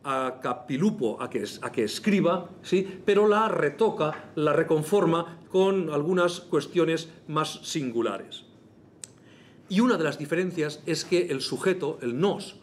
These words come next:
mm, en Fray Luis no aparece hasta esta estrofa. Bueno, aparecía en la estrofa anterior,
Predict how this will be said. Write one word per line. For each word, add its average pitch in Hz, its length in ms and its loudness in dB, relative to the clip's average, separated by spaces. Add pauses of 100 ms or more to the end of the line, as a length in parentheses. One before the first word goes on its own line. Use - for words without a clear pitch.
(680)
mm, 156 540 0
en 139 200 0
Fray 147 140 2
Luis 185 400 2 (300)
no 170 180 4
aparece 170 380 2
hasta 139 260 0
esta 139 200 -2
estrofa. - 340 -8 (120)
Bueno, 135 200 -4 (520)
aparecía 123 520 0
en 143 60 -2
la 127 80 -4
estrofa 143 340 -4
anterior, 113 480 -2